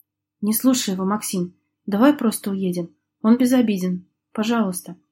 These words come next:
«И ты променяла меня на это бешеное ничтожество?»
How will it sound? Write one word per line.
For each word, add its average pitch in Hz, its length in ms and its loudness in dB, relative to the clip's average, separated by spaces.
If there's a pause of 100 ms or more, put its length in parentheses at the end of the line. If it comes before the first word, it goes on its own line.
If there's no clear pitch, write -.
(760)
«И 226 160 -4
ты 247 180 8
променяла 214 580 4
меня 208 320 0
на 202 180 -2
это 196 160 -6
бешеное 202 460 2
ничтожество?» 226 800 0